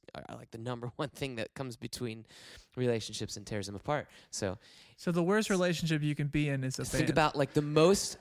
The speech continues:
Speaker 1: the most impossible, impossible odds against a relationship, and that is a band.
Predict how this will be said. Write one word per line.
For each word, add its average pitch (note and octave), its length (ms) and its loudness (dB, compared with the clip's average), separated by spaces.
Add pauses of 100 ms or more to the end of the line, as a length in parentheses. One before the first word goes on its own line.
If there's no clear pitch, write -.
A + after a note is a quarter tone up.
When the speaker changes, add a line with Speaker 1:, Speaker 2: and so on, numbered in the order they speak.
Speaker 1:
the F3+ 100 4
most F3+ 500 6
impossible, D#3 840 0
impossible B2 760 -2
odds A2+ 300 0
against G#2+ 320 -10
a G#2+ 40 -6
relationship, G#2 680 -8
and G2+ 100 -8
that G#2 220 -6
is G#2 120 -8
a G#2 60 -8
band. G#2+ 300 -8